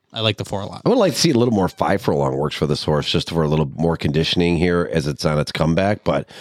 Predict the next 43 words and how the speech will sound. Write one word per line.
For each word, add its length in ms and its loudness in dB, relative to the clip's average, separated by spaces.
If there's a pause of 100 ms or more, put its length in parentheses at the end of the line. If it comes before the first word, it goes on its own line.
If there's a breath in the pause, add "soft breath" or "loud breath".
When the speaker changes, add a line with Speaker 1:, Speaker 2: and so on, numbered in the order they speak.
(360 loud breath)
Speaker 2:
the 100 -10
last 160 2
time 160 0
out, 120 0
a 20 0
minute 300 2
and 220 0
one 340 0 (100)
and, 240 -4
uh, 260 -2 (160)
and 140 -6
two 160 -8
fifths, 420 -2
definitely, 500 0 (280)
uh, 120 0
better 280 2
than 100 2
anything 240 2
you 80 2
saw 160 0
in 80 0
October 380 0
there 140 0
at 40 0
a 60 -2
minute 180 0
and 140 -6
two. 240 -4
So 240 -2
they're, 240 -4
they're 140 -2
getting 180 0
some 140 -4
speed 260 -4
back 180 -2
into 140 -4
the 40 -8
horse, 180 -8
and 60 -10
Speaker 1:
Yeah. 40 -6
Speaker 2:
that's 120 -10
what 80 -10
Brad 220 -6